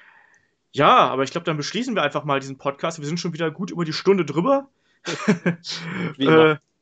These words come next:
Speaker 1: und ich würd mal sagen, äh, ich bedanke mich erstmal bei dir, David, äh, dass du dir Zeit genommen hast, trotz Fußball, äh, heute Morgen noch mal so ein bisschen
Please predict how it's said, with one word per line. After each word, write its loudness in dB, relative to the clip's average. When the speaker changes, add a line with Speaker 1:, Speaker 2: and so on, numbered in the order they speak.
Speaker 1:
und 2
ich -10
würd 0
mal 2
sagen, 4
äh, -2
ich -8
bedanke 0
mich -8
erstmal -6
bei -4
dir, -8
David, -4
äh, -4
dass -8
du -12
dir -2
Zeit 0
genommen -2
hast, -10
trotz -6
Fußball, -2
äh, -6
heute -6
Morgen -4
noch -8
mal 0
so -8
ein -10
bisschen -8